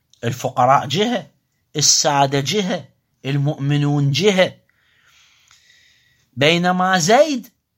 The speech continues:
زيد شخص، عمرو شخص، تمام ولا لا؟ فنرجع نعيد هاي العبارة. الوصية التمليكية فرعين بيها. ألف كتبوا:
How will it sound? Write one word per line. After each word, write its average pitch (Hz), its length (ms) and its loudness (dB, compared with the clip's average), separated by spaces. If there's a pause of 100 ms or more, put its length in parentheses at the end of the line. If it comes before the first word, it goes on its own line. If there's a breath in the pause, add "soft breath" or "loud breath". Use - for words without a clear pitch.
(420)
زيد 123 380 -4
شخص، - 600 -2 (240)
عمرو 127 360 0 (180)
شخص، - 640 -8 (140)
تمام 202 400 -4
ولا 220 280 -2
لا؟ - 180 -8 (1900 loud breath)
فنرجع 208 840 2
نعيد 180 260 -4
هاي 151 180 0
العبارة. 101 520 -10 (460 soft breath)
الوصية 185 680 -4
التمليكية 180 1160 -10 (100)
فرعين 147 640 0
بيها. 95 560 -6
ألف 214 360 -4
كتبوا: 143 460 -10